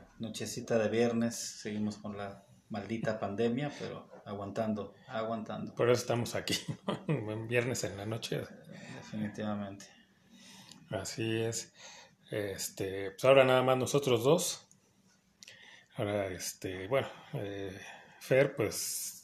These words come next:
Speaker 2: sigue recluido, no tenemos noticias de él. Si escucha el programa, pues que se reporte.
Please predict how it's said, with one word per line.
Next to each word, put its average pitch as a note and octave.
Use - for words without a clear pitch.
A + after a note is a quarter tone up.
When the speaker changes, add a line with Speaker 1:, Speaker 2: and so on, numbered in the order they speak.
Speaker 2:
sigue A#2+
recluido, A#2
no B2
tenemos A2+
noticias G2+
de A#2+
él. C3
Si -
escucha A#2+
el A2
programa, A#2+
pues F#2+
que -
se -
reporte. B2